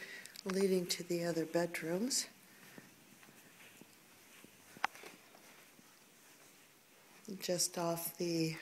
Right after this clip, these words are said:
um, family room is the guest bathroom.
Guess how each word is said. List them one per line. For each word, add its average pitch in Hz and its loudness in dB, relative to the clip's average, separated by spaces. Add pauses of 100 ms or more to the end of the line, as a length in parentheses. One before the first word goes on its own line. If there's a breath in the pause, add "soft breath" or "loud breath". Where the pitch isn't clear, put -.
(100)
um, 160 0
family 180 2
room 170 2 (680 loud breath)
is 165 2 (100)
the 165 0
guest 165 4
bathroom. 170 0